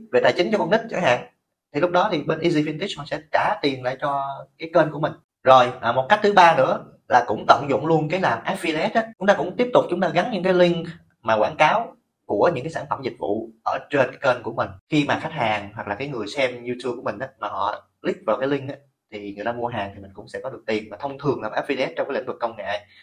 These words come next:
lĩnh vực blockchain, à, các sàn tiền điện tử thì thu nhập nó khá là tốt. Tại vì á,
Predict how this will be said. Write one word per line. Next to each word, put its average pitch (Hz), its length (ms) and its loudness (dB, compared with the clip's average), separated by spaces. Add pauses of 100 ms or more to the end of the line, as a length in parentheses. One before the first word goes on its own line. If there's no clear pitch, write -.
(140)
lĩnh 147 100 -6
vực 131 120 -4
blockchain, 127 500 -6 (360)
à, 107 320 -4
các - 120 -8
sàn 98 380 -4 (180)
tiền 104 160 -2
điện 101 140 -14
tử - 260 -2
thì 101 400 -6 (500)
thu 127 80 -4
nhập 110 200 -6
nó 131 120 -8
khá - 120 -6
là - 160 -6
tốt. 165 240 0
Tại 113 80 -4
vì 107 160 -6
á, 135 100 -6